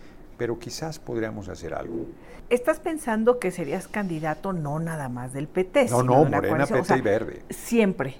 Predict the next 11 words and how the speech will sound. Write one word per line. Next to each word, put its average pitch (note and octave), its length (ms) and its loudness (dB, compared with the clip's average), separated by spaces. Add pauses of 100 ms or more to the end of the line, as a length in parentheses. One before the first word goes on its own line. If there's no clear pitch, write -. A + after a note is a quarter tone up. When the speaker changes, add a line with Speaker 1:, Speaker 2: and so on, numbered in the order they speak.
(100)
Speaker 1:
Sí. - 100 -2
Speaker 2:
eso A3 160 0
siempre, A3 340 2
o A#3 60 0
sea, A3 240 4 (220)
o, G#3 260 6
o G3+ 240 10
en F#3+ 100 2
algún G#3 280 2
momento A#3 880 2 (800)
incluso G3+ 840 0